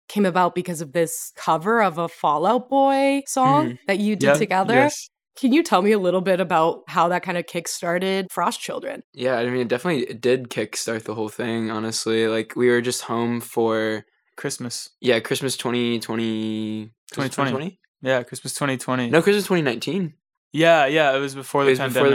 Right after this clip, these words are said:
Speaker 3: pandemic.
Speaker 2: it was right before the pandemic. We were like, "Let's make a Christmas song and upload it the day of Christmas as, like, a new project."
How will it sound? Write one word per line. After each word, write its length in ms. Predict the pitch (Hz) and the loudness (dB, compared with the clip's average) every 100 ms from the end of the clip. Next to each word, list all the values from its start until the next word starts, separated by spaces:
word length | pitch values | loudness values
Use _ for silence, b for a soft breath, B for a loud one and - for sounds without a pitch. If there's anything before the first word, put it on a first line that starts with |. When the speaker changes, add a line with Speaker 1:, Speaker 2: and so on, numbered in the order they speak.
| 127 | 2
Speaker 3:
pandemic. 120 | 127 | 0
Speaker 2:
it 40 | |
was 120 | 131 117 | 0 2
right 160 | 123 | 0
before 220 | 131 139 | 0 0
the 60 | 135 | 0
pandemic. 640 | 135 120 120 120 113 - _ - | 0 0 0 0 -4 -8 _ -6
We 140 | 113 | -2
were 80 | 110 | 0
like, 240 | 113 110 | -2 -6
"Let's 240 | - 110 - | -8 -8 -4
make 200 | 117 113 | -6 -6
a 40 | |
Christmas 440 | 104 117 110 113 107 | -8 -6 -6 -6 -6
song 560 | 113 113 113 113 110 - b b _ - | -6 -4 -4 -4 -8 -12 b b _ -10
and 100 | 117 | -8
upload 320 | - 117 110 | -2 0 0
it 80 | 107 | -2
the 80 | |
day 160 | 104 110 | -4 -4
of 120 | 101 | -4
Christmas 720 | - 107 - 104 101 - - - - | -8 -8 -6 -8 -8 -10 -10 -14 -12
as, 160 | 107 107 | -8 -8
like, 160 | 107 110 | -8 -6
a 40 | |
new 200 | 110 110 | -6 -6
project." 840 | - 107 104 - 98 113 - - | -8 -8 -8 -8 -8 -8 -12 -14